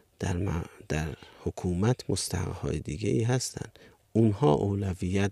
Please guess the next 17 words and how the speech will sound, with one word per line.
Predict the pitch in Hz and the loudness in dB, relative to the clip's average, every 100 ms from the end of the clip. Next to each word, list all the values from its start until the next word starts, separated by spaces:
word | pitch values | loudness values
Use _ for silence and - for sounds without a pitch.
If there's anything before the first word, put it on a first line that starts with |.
| - | -2
دارن، | 85 - - - - - - | -8 -6 -8 -10 -14 -18 0
اونهایی | 131 123 127 113 | 4 6 6 4
که | 110 | 4
دستشون | 110 107 - 101 104 92 | 4 2 0 -2 0 0
به | 87 | 0
جایی | 98 92 90 | 0 2 2
نمیرسه، | 85 82 78 - - - - - - - _ | 0 -2 -4 -6 -8 -10 -12 -14 -16 -18 _
زبانشون | - 95 92 104 95 90 92 92 | 2 4 8 8 8 6 4 2
گویا | - 80 85 92 | 2 0 2 2
نیست، | 82 80 - - - - - - - - - - _ _ - | 0 -2 -6 -10 -12 -14 -14 -16 -18 -20 -20 -20 _ _ 6
رابطه | 117 113 113 - | 10 10 8 8
ای | 127 123 | 10 10
ندارن، | 123 120 101 85 - - - - - - - | 8 6 4 0 -2 -6 -10 -14 -6 -4 2
با | 95 | 2
کسی | 101 - 107 - 104 | 4 2 2 4 4
ارتباطی | 101 98 - 98 113 107 - | 4 2 0 2 2 0 2
ندارن، | 101 104 95 - 76 | 2 2 0 -2 -4